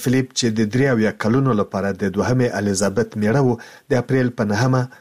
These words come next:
د ناروغۍ له کبله مړ شو. نوموړی له مړینې مخکې د زړه د ناروغۍ او عفونت له کبله د څه باندې یوې میاشتې لپاره په روغتون کې بستر و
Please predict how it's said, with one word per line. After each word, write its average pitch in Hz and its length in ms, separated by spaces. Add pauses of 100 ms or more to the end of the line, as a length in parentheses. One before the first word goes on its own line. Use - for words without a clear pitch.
(160)
د 117 140
ناروغۍ 113 360
له 95 160
کبله 98 380
مړ 110 120 (100)
شو. 117 120 (380)
نوموړی 110 420 (140)
له 98 120
مړینې 107 260 (100)
مخکې 127 260 (100)
د 98 140
زړه 120 140 (100)
د 98 140
ناروغۍ 101 400 (200)
او 104 80 (200)
عفونت 127 480
له 95 120
کبله 131 260 (360)
د - 20 (120)
څه 156 140
باندې 131 220 (120)
یوې 135 160 (100)
میاشتې 98 360
لپاره 95 280 (100)
په 101 160
روغتون 104 340
کې - 160
بستر 139 380
و 127 100